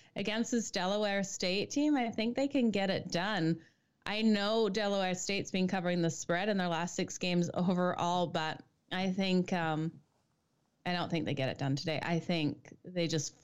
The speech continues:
fall flat on their face. I think Maryland East Shore is too strong.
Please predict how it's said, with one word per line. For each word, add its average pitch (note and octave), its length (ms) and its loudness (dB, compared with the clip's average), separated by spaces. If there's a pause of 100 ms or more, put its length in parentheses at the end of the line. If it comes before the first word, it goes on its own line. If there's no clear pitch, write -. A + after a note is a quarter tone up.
fall C#3 380 -2
flat D#3+ 180 -2
on D#3 160 0
their C#3 140 0
face. C3+ 520 -2
I F3+ 100 2
think F3 140 4
Maryland D3+ 400 2
East C#3+ 220 2
Shore D3 140 2
is D3 160 0
too E3 160 0
strong. C#3 400 0